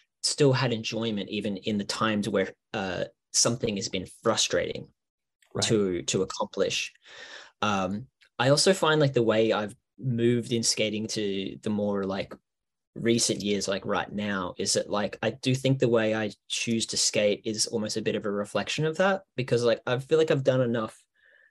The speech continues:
Speaker 1: certain things where I don't like to get tied up in the specifics of things, and I'm almost more trying to ha-, have a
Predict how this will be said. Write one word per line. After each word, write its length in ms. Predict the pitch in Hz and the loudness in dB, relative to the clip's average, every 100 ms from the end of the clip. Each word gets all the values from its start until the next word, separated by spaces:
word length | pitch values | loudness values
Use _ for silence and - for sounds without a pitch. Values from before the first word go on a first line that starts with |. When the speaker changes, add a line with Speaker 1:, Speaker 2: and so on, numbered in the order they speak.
| _ _ _ _ - | _ _ _ _ -4
Speaker 1:
certain 420 | - 139 120 120 | 4 4 4 0
things 540 | - 127 117 113 113 | 0 2 4 2 0
where 300 | 113 110 107 | 0 0 0
I 80 | 110 | -2
don't 320 | 110 123 120 - - | 0 0 0 -6 -8
like 340 | 110 104 113 | -2 0 0
to 80 | - | 0
get 220 | 143 135 - | 2 2 2
tied 300 | - 123 123 | 0 2 2
up 200 | 131 120 | 0 -2
in 80 | |
the 60 | 113 | -2
specifics 640 | - 120 - - 131 - | -2 -2 -2 -2 -4 -6
of 100 | 139 | -4
things, 340 | 131 143 151 139 | 0 2 0 0
and 100 | 117 | -2
I'm 120 | 113 | 0
almost 360 | 117 123 117 113 | 0 0 -2 -2
more 420 | 110 107 107 104 - _ _ _ _ | -2 0 0 -2 -8 _ _ _ _
trying 420 | - - 113 113 113 | -10 -4 -2 0 -2
to 340 | 113 104 98 | -2 -2 -4
ha-, 540 | - - - - - - - - | -6 -8 -8 -10 -12 -12 -8 -4
have 220 | 104 101 | -4 -4
a 220 | 95 87 | -6 -6